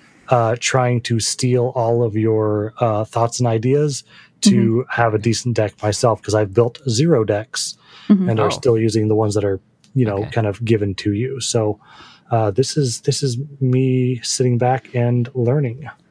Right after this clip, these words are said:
Speaker 3: All right, Aaron, give 'em the super annoying decks that you've got.
Speaker 2: I'm, I'm actually not doing the deep deck 'cause I'm not sure if that's my favorite yet.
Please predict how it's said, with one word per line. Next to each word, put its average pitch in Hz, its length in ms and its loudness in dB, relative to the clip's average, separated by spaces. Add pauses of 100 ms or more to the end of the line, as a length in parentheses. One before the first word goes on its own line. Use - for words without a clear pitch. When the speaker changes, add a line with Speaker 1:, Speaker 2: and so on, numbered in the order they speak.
(540)
Speaker 3:
All 104 80 -4
right, 95 140 0
Aaron, 90 220 -2
give 95 160 -4
'em 95 160 -2
the 87 120 -6
super - 340 -8
annoying 78 340 -8
decks - 300 -12
that - 140 -14
you've - 120 -20
got. - 220 -16 (680)
Speaker 2:
I'm, 220 240 2 (640)
I'm 196 160 4
actually 190 300 0
not 165 280 0
doing 190 180 2
the 214 100 4
deep 160 220 -2
deck 147 220 -2
'cause 156 200 -2
I'm 165 80 0
not 156 160 0
sure 170 100 -4
if 160 40 -4
that's 147 200 -2
my 147 80 -2
favorite - 440 -4
yet. - 280 -8